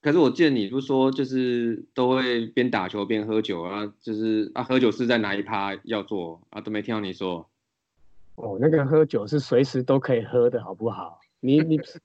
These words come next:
Speaker 1: <laughs>
Speaker 2: 随时走下来再灌个一，一两口就再上去是会怎样哦？一定要限定时间吗？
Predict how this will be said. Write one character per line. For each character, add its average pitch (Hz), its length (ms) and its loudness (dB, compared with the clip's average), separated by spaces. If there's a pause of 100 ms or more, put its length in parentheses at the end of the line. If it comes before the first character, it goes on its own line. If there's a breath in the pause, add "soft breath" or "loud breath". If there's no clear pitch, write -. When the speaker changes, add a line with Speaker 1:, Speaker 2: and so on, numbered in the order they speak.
Speaker 1:
<laughs> - 400 -14
Speaker 2:
随 196 100 4
时 196 120 2
走 143 200 -2
下 185 200 2
来 175 120 6
再 180 160 -2
灌 185 260 0
个 160 140 6
一， 175 180 -8
一 202 80 -4
两 165 200 2
口 120 180 -4
就 151 100 2
再 156 160 2
上 147 240 -2
去 143 160 -4
是 139 100 -4
会 139 100 0
怎 113 180 -6
样 110 200 -6
哦？ 98 120 -4
一 131 60 4
定 160 120 4
要 156 240 4
限 147 260 0
定 135 160 0
时 107 240 -14
间 104 220 -10
吗？ 95 260 -12